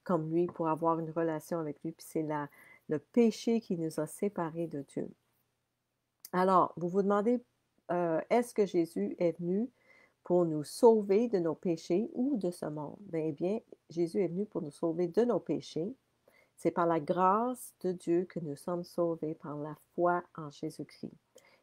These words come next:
Et vous devez aussi être nés de nouveau. Je vais revenir là-dessus vers la fin de mon message. Mais pour commencer, je veux vous lire dans Luc quatre,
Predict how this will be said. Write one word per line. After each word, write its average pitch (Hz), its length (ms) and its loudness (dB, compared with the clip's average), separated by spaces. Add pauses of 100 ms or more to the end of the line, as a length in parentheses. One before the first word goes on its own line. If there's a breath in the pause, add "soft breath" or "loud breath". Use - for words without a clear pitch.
(100)
Et 175 140 6
vous 165 240 -4
devez 180 520 2
aussi 170 520 -6
être 160 340 -4
nés 156 400 -4 (140)
de 156 80 -6
nouveau. 143 440 -8 (520 soft breath)
Je - 160 2
vais 170 300 4
revenir 160 340 -2
là-dessus 151 420 -4 (220)
vers 165 120 0
la 147 140 -2
fin 156 240 -8 (100)
de 165 60 -6
mon 143 140 -6
message. - 560 -10 (1200)
Mais 175 220 2
pour 170 140 -6
commencer, 185 500 -2 (720 loud breath)
je 170 140 4
veux 202 500 4
vous 165 140 0
lire 165 440 2
dans 151 160 -2
Luc 190 340 2 (120)
quatre, 180 340 -2